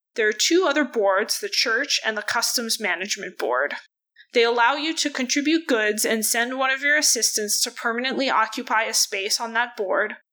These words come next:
scoring you points and bonuses immediately and giving you a chance to score more at the end of the game.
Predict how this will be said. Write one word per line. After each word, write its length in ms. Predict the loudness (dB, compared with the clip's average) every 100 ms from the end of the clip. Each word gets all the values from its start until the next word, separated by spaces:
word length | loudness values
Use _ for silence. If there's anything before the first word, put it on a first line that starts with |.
| _ -6
scoring 440 | -4 0 0 -2
you 120 | -6
points 400 | -4 0 0 0
and 120 | 0
bonuses 480 | 0 -2 -2 0 0
immediately 800 | -2 -2 -2 -2 -2 0 0 -2
and 160 | -2 -2
giving 280 | -2 -2 -2
you 200 | 0 0
a 60 |
chance 480 | 0 0 -2 -2 -2
to 80 | -2
score 320 | -2 0 0
more 380 | 2 2 4 2
at 180 | 0 -4
the 140 | -4
end 100 | -2
of 100 | -2
the 80 | -2
game. 460 | -2 -2 -4 -10